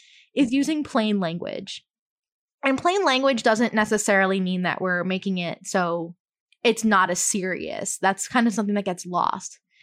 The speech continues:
And plain language is an art, but it's really taking out that legalese, really explaining things. So I always look at it as how would we explain this very adult, very serious thing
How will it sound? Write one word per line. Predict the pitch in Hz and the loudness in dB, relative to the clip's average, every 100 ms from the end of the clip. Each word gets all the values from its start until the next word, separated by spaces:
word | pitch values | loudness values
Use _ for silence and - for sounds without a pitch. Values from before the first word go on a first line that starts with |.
| - _ - | -20 _ -6
And | 233 | 0
plain | 302 330 | 2 2
language | 302 277 | 2 2
is | 226 220 | 2 2
an | |
art, | - 190 - | 2 2 0
but | 196 | -4
it's | - | -2
really | 269 294 | -4 -4
taking | - 269 - 269 | -2 -2 -2 -2
out | 254 | 0
that | 240 226 | 2 2
legalese, | 220 214 214 208 190 | 0 0 -2 -2 -4
really | 214 226 226 | -4 -4 -4
explaining | - 175 208 202 202 | -6 -4 -2 0 -2
things. | 180 165 185 | -6 -8 -4
So | 208 202 | 0 0
I | - 208 226 | 2 2 4
always | 254 226 | 2 2
look | 214 | -2
at | 226 | -4
it | 220 202 | -4 -4
as | 202 | -4
how | 208 214 | -2 -2
would | 226 220 | 0 -2
we | 220 | -4
explain | 208 - 190 196 | -6 -4 -2 -2
this | 190 | -4
very | 185 185 190 196 | -2 0 2 2
adult, | 190 180 170 175 | 2 0 -2 -2
very | 180 175 | -2 -2
serious | 185 - 170 160 156 - | -4 -6 -6 -6 -6 -6
thing | 190 190 269 | -6 -4 -8